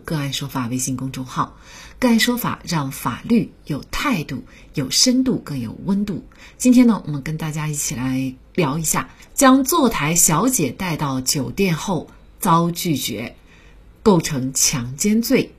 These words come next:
二零一九年二月七号凌晨两点左右，离异的林某某在温岭市某音乐会所叫了坐台的女孩罗某陪喝酒。大概凌晨两点左右，林某某和罗某从K T V出来，走到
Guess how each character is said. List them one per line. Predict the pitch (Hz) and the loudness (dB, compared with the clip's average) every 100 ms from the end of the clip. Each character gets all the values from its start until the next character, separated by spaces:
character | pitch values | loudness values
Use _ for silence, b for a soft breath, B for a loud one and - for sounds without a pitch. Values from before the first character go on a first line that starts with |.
| - - B B | -20 -20 B B
二 | 294 | 6
零 | 294 294 | 6 4
一 | 311 | 2
九 | 330 - 139 | 2 2 2
年 | 131 147 | -2 -2
二 | 180 | -2
月 | 175 | 0
七 | 170 202 | 2 2
号 | 190 160 | 0 -2
凌 | 151 | -2
晨 | 165 156 | -2 -4
两 | 147 143 | -4 -4
点 | 147 | -4
左 | 143 117 | -4 -6
右， | 104 - b b | -8 -10 b b
离 | 202 | 6
异 | 277 359 330 208 | 8 8 6 6
的 | 170 143 135 117 | 4 0 0 -2
林 | 139 190 294 | 2 4 4
某 | 214 175 | 2 2
某 | 170 120 - B _ | 0 -4 -10 B _
在 | - 220 202 | 2 4 6
温 | 196 311 | 4 4
岭 | 208 | 4
市 | 135 - 180 | 2 -2 -2
某 | 151 131 | -2 -2
音 | 139 170 | -2 -2
乐 | 180 | -2
会 | 165 220 165 | -2 -2 -2
所 | - 110 117 | -2 -4 -4
叫 | - 160 | -4 -4
了 | 131 131 | -2 -2
坐 | - 190 | 0 0
台 | 147 - 127 127 | 0 -6 -6 -6
的 | 135 113 | -6 -6
女 | 92 139 107 | -4 -4 -6
孩 | - 127 135 | -6 -6 -4
罗 | 139 139 151 277 | -2 0 0 2
某 | 254 135 - B B | 0 -2 -8 B B
陪 | 165 | -4
喝 | 147 160 | -2 -2
酒。 | 151 131 - b b b b | -4 -6 -10 b b b b
大 | 302 | 4
概 | 262 262 226 | 6 6 6
凌 | 190 247 | 4 2
晨 | 214 | 2
两 | 202 190 | 0 0
点 | 180 185 | -2 -2
左 | 135 | -2
右， | 131 135 - | -2 -2 -2
林 | 175 262 | 2 2
某 | 294 | 2
某 | 233 143 | 0 0
和 | - | -2
罗 | 170 170 277 | 0 0 2
某 | 208 - | 0 -2
从 | - 160 165 | -6 -4 -2
K | 185 | -4
T | 202 | -2
V | 196 196 | -2 -2
出 | - 262 | -2 0
来， | 185 | 0
走 | 131 - | -2 -4
到 | 143 131 127 | -4 -2 -4